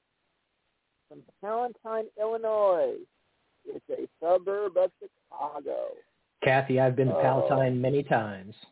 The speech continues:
Speaker 1: Oh, I've been to Chicago, but not Palatine that I know of, unless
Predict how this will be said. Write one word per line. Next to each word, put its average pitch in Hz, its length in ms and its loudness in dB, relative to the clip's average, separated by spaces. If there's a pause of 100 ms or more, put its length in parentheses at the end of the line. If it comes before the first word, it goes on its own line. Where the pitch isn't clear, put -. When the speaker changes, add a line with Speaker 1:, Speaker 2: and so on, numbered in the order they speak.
(1800)
Speaker 1:
Oh, 262 220 4
I've 175 140 4
been 226 160 0
to 233 160 -2 (140)
Chicago, 208 540 -2
but 117 100 -12 (100)
not 190 380 -2 (760)
Palatine 180 500 -6
that 165 100 -4
I 180 100 0
know 233 460 4
of, - 60 -10 (500)
unless 170 280 2